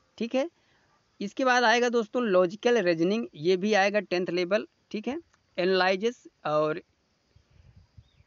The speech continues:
सेमीलाइटिस, प्रॉब्लम सॉल्विंग, रिलेशनशिप कॉन्सेप्ट्स,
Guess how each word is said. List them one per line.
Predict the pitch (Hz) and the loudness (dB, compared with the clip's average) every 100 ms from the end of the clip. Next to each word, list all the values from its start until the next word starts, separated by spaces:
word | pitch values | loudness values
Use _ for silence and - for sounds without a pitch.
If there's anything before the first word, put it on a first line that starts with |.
| _ _ _ _ _ _ _ _ _ _ - - _ _ _ _ _ _ _ _ | _ _ _ _ _ _ _ _ _ _ -20 -20 _ _ _ _ _ _ _ _
सेमीलाइटिस, | _ - 190 202 233 240 240 - _ _ _ _ _ _ _ _ 151 143 165 180 233 247 - - _ _ _ | _ -6 -2 0 0 -2 -4 -10 _ _ _ _ _ _ _ _ -10 -2 0 0 -4 -6 -12 -20 _ _ _
प्रॉब्लम | 180 190 208 233 240 | 2 4 4 0 -2
सॉल्विंग, | 220 165 165 175 208 339 - _ _ _ - | 0 2 2 0 -4 -8 -16 _ _ _ -6
रिलेशनशिप | 156 180 202 220 247 220 226 - - | -2 0 0 -2 -6 -4 -6 -6 -4
कॉन्सेप्ट्स, | 175 170 208 220 | 0 0 -2 -6